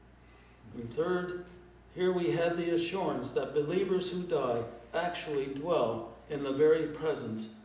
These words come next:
of Jesus himself. And the third saying, the word of caring,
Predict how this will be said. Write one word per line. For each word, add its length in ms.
of 140
Jesus 500
himself. 440
And 100
the 40
third 280
saying, 540
the 80
word 320
of 260
caring, 460